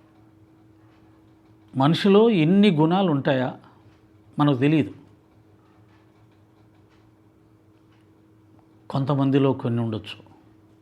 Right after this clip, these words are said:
కొంతమందిలో చాలా తక్కువ ఉండొచ్చు, కొంతమందిలో దీనికి వ్యతిరేకమైన దుర్మార్గపు గుణాలు ఉండొచ్చు.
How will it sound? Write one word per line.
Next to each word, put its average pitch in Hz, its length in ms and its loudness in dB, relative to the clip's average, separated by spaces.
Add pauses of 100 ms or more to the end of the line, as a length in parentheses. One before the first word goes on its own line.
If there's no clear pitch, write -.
(1700)
కొంతమందిలో 139 800 0 (140)
చాలా 123 160 -4
తక్కువ - 680 -6 (360)
ఉండొచ్చు, 104 440 -14 (1200)
కొంతమందిలో 117 760 -4 (320)
దీనికి 117 320 -4
వ్యతిరేకమైన 143 880 2
దుర్మార్గపు 131 640 0
గుణాలు 139 260 -2
ఉండొచ్చు. 113 380 -8